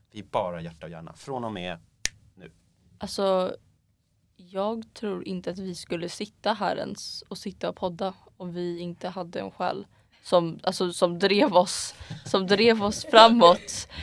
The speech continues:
Speaker 2: Nej, men alltså på riktigt, det skulle inte vara, för själen tänker jag i alla fall liksom så här, är det vi, alltså, vi nästan är menade till att göra, eller som vi känner liksom så här, det här är liksom,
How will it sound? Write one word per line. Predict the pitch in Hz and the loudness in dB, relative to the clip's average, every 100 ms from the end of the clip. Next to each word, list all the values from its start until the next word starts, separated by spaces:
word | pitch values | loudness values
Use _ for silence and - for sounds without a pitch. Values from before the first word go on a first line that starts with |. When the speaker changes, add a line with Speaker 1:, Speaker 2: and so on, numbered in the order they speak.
| - | -8
Speaker 2:
Nej, | 233 269 247 | 4 6 8
men | 233 269 | 8 6
alltså | 247 226 208 | 4 0 -2
på | 220 | -4
riktigt, | 247 - - 202 - | -4 -6 -4 -4 -6
det | 190 | -10
skulle | 190 208 196 | -6 -6 -4
inte | 196 180 | -4 -4
vara, | 202 202 185 180 - - _ | 0 2 2 0 -10 -20 _
för | - | -18
själen | 202 226 226 226 220 | 0 6 6 6 0
tänker | 208 190 196 | -4 -4 0
jag | 208 196 180 | 2 2 0
i | - | -4
alla | 185 185 | -2 -2
fall | - 180 - | -2 -4 -6
liksom | - 175 | -12 -12
så | 175 185 | -6 -4
här, | 190 - _ _ _ _ | -4 -4 _ _ _ _
är | 175 | -8
det | 185 180 | -2 0
vi, | 175 175 170 175 - - _ | 0 -2 -2 -6 -10 -18 _
alltså, | 190 185 185 175 165 _ _ _ _ _ _ | -12 -4 0 0 -2 _ _ _ _ _ _
vi | - 202 208 - | -6 -4 -2 -2
nästan | 214 - 196 | -2 -2 -2
är | 190 | -2
menade | 190 202 185 190 185 180 | 0 0 0 0 -2 -4
till | 185 175 | -6 -6
att | 175 | 0
göra, | 196 180 180 180 - | 4 6 6 4 0
eller | 185 175 | -2 -4
som | 170 175 | -4 -6
vi | |
känner | 170 175 175 | -6 -6 -8
liksom | 170 175 | -10 -14
så | 165 175 | -10 -8
här, | - - _ _ _ _ | -8 -12 _ _ _ _
det | 185 | -4
här | 202 196 | 4 4
är | 185 | 4
liksom, | 175 170 - 170 165 | -2 -6 -6 -6 -8